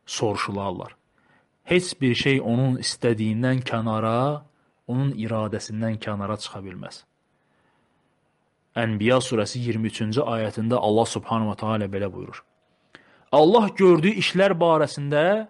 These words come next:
sorğu-sual olunmaz. Onlar, yəni bütün bəndələr, bütün qullar isə sorğu-sual olunacaqlar. Əgər Allah istəsəydi,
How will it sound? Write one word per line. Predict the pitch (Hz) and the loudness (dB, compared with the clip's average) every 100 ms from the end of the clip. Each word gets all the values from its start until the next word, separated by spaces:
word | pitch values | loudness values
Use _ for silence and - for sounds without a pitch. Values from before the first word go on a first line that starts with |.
| _ _ _ - | _ _ _ -20
sorğu-sual | - 147 131 131 - 139 160 | 0 2 4 2 4 6 8
olunmaz. | 139 131 131 156 113 - - _ _ _ _ | 6 6 6 6 4 0 -14 _ _ _ _
Onlar, | 120 113 135 139 110 - _ _ | -2 2 4 4 4 -4 _ _
yəni | 123 120 | -2 0
bütün | 127 - 269 190 | 0 4 6 6
bəndələr, | 170 160 156 143 135 | 4 4 4 4 2
bütün | 117 131 277 240 | -2 -4 0 2
qullar | 190 175 190 208 | 4 4 6 4
isə | - 156 160 202 208 _ _ _ _ | 2 2 4 4 2 _ _ _ _
sorğu-sual | - 135 117 113 - 117 113 127 139 - _ _ _ | -2 0 0 -4 -2 2 4 2 0 -8 _ _ _
olunacaqlar. | 104 101 95 90 101 92 90 - _ _ _ _ _ _ _ _ - | -2 0 -2 0 0 0 -10 -18 _ _ _ _ _ _ _ _ 0
Əgər | 123 127 | 4 4
Allah | 123 123 139 127 | 4 6 6 2
istəsəydi, | - 120 - 151 127 107 | 0 -2 2 2 2 -2